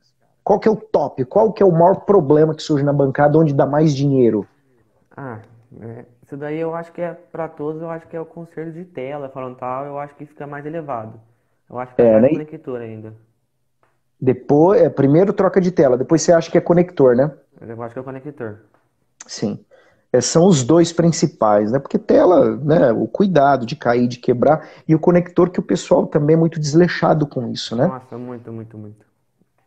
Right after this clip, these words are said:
Speaker 1: É, então, é, pra quem tá querendo entrar na área, saiba que troca de tela e, os, e, e, e troca de conector de carga são dois, são dois
Speaker 2: Chega muito
Speaker 1: serviços
Speaker 2: também.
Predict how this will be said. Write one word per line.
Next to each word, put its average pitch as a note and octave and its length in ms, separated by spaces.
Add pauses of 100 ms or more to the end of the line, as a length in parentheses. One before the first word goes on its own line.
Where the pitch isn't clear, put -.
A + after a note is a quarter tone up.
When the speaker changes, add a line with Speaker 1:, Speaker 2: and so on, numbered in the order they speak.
(220)
Speaker 1:
É, A2 420
então, C#3+ 600 (460)
é, A2 220
pra A#2+ 220
quem C#3 160
tá C#3 100
querendo C3 320
entrar B2 320
na B2 160
área, E3 160
saiba A#2 380
que A2+ 240 (160)
troca C3+ 240
de B2+ 100
tela A#2+ 540 (760)
e, B2 200
os, B2 340
e, C#3 80
e, A#2+ 760
e A#2+ 40
troca D#3 360
de B2+ 120
conector C3 480
de A2+ 120
carga C#3 600
são B2+ 300
dois, D3 540 (280)
são C3 240
dois E3+ 180
Speaker 2:
Chega D3 180
muito A#2 120
Speaker 1:
serviços C#3+ 560
Speaker 2:
também. - 100